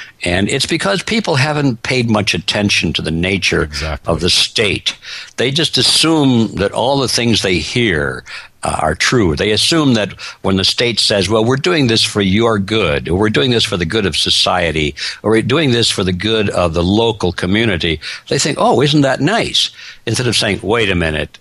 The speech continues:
Speaker 1: why are they, <laughs> they're not doing this for the good of the community. They're doing it for their own darn good," in most cases, not all, but in most cases, if you look at it. And so, but people haven't paid any attention to that.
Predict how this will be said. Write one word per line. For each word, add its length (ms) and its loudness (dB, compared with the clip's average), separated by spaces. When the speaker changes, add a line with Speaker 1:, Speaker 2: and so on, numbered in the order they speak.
Speaker 1:
why 340 2
are 100 2
they, 300 -4
<laughs> 220 -8
they're 120 0
not 200 -2
doing 220 0
this 200 -2
for 160 -6
the 100 -8
good 260 -2
of 60 -6
the 60 -8
community. 560 -2
They're 140 2
doing 240 0
it 100 -2
for 120 -8
their 180 0
own 260 2
darn 320 -2
good," 320 -2
in 120 0
most 300 0
cases, 400 -2
not 200 0
all, 200 0
but 160 -2
in 140 0
most 260 2
cases, 380 -2
if 120 -6
you 100 -4
look 200 -4
at 160 0
it. 100 -6
And 100 0
so, 280 0
but 180 -4
people 300 -2
haven't 420 -2
paid 240 -2
any 160 0
attention 440 -2
to 100 -2
that. 280 -2